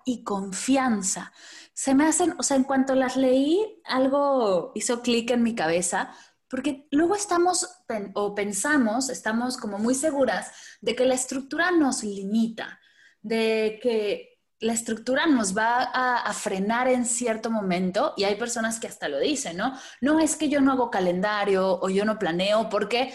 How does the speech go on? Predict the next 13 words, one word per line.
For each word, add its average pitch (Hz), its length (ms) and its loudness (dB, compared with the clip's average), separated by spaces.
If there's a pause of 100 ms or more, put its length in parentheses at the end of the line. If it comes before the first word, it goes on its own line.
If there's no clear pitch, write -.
(220)
yo 254 360 4
soy 247 280 4
más 226 260 0
creativa", 240 720 0
¿no? 247 160 0
Con 196 160 0
este 196 220 -6
pretexto 196 500 -8
de 175 140 -2
"yo 190 80 -6
soy 214 160 -4
más 208 200 -6
creativa, 247 560 0